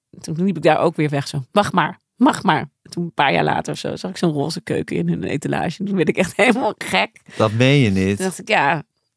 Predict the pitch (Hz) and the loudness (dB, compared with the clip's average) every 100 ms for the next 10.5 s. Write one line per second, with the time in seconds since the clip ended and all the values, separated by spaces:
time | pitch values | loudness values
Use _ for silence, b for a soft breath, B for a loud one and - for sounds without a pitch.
0 | _ _ _ _ _ - 147 202 - 247 | _ _ _ _ _ -2 2 2 4 6
1 | 262 247 233 233 226 285 233 240 233 233 | 6 4 2 4 4 4 0 -4 -2 -2
2 | 233 220 208 - 196 196 196 190 202 160 | -2 -4 -6 0 0 2 2 2 2 0
3 | 175 175 117 113 131 165 - 175 170 214 | 2 4 4 4 2 -2 -4 -2 -2 -2
4 | 214 - 196 196 196 - - - 180 170 | -4 0 0 0 -2 -2 -2 -2 -2 2
5 | 170 165 180 170 156 156 147 139 127 117 | 0 0 -2 0 0 0 0 0 -4 -6
6 | 127 113 120 151 120 127 170 170 175 170 | -8 -8 -8 0 2 4 2 -2 -4 -4
7 | 165 185 160 151 151 175 190 - 190 233 | -4 -4 -2 -2 0 2 2 2 -4 -4
8 | - 185 160 165 165 170 180 190 131 110 | -8 -10 -6 -4 -4 -6 -6 -4 -4 -8
9 | - 160 170 165 - - 117 117 110 113 | -10 -10 -8 -8 -8 -2 0 0 0 2
10 | 110 117 117 90 | 2 2 2 2